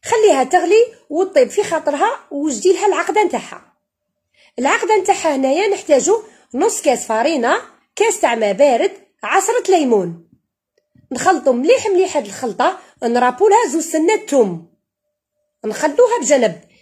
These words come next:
كي طيب الخضره نرحيوها مليح مليح، نضيفو لها شويه نتاع الماء خاطش نتحصلوا عليها خاطره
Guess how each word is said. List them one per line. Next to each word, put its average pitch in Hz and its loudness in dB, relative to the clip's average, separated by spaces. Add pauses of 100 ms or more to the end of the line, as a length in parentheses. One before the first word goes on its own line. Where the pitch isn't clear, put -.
(120)
كي 311 -6
طيب 480 2
الخضره 277 -2 (300)
نرحيوها 320 0
مليح 294 0
مليح، 226 -4 (560)
نضيفو 381 0
لها 240 0
شويه 440 0
نتاع 302 0
الماء 277 0
خاطش 277 -10
نتحصلوا 240 -8
عليها 202 -4
خاطره 320 -2